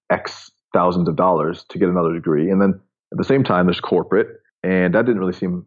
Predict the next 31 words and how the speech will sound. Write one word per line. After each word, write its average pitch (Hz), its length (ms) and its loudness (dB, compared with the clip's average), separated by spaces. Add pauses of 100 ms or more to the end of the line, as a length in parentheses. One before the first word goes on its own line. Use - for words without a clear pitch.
(240)
happy 95 380 0
to - 140 -8
me. 90 180 -2
I 87 140 0
looked 92 200 -2
at 92 40 2
a - 20 2
lot 90 80 2
of 90 80 0
my 90 80 0
friends 92 300 -2
who 104 60 0
were 92 40 2
doing 90 160 2
investment 87 460 0
banking 85 520 2
or 82 380 0
just 95 140 -2
different 101 240 0
areas 92 200 2
of 95 60 -2
corporate, 87 400 0
and 82 160 -2
it 87 80 -2
just 107 160 0
was 90 160 -2
not 87 180 0
appealing 82 300 -2
to - 80 -8
me. 82 120 2
So 101 300 0